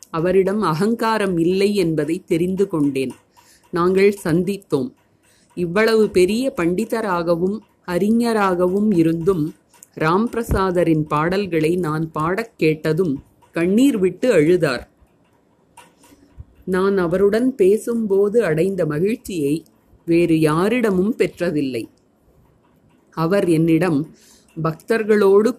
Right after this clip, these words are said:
கூடியிருக்க வேண்டும் என்ற ஆசையை விட்டுவிடுங்கள். இல்லாவிட்டால் பலவகையான மக்கள் வந்து உங்களை கீழே இழுத்து விடுவார்கள்" என்று சொன்னார்.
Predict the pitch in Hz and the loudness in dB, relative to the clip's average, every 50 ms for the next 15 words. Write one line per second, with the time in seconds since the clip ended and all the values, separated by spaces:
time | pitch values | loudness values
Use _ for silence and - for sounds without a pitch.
0 | _ - 220 233 233 240 254 240 214 180 202 196 - - 196 185 185 180 175 180 | _ -2 -2 0 0 0 0 0 2 0 0 0 0 -2 0 2 4 4 4 2
1 | 175 165 190 202 208 196 170 160 160 160 156 147 139 151 170 196 - - 233 220 | 0 0 0 0 2 0 0 0 0 0 -2 -2 0 -2 -2 -4 -4 -4 -2 0
2 | 185 156 156 160 - - _ _ _ - 202 - - - 247 226 214 175 175 165 | 0 0 0 -2 -4 -10 _ _ _ -2 -2 0 0 -2 0 2 2 2 2 2
3 | 151 135 135 127 123 - _ _ _ _ _ _ 160 160 160 180 180 190 190 180 | 2 2 0 0 -2 -4 _ _ _ _ _ _ -4 -2 -2 0 0 0 0 0
4 | 175 160 165 - 208 185 147 139 151 - - - - - - - _ _ _ - | 0 -2 -2 -4 -2 -2 -2 -2 -4 -6 -12 -18 -20 -20 -20 -20 _ _ _ -4
5 | 160 165 185 190 208 208 202 208 208 208 202 202 208 208 196 165 156 151 151 - | -2 -2 0 0 -2 -2 0 2 2 4 4 2 0 0 0 0 -2 -2 -4 -6
6 | - _ 220 220 226 214 160 160 165 175 180 170 226 233 196 165 165 156 165 165 | -6 _ -2 0 0 0 0 -2 -2 -2 0 0 0 0 0 0 0 0 0 0
7 | 170 180 180 - _ - 214 220 220 226 226 220 226 196 170 170 175 214 226 - | 0 0 -2 -4 _ -2 0 0 2 2 2 2 4 4 2 4 2 2 -2 -2
8 | - 269 240 220 190 170 165 160 156 151 147 135 151 160 180 202 180 156 151 180 | -6 -6 -4 -2 -2 0 0 0 -2 -2 -2 -2 0 0 0 0 0 -2 -2 -4
9 | 190 - 196 175 160 147 135 127 123 - - _ | -4 -4 -2 0 0 0 -2 -4 -6 -10 -14 _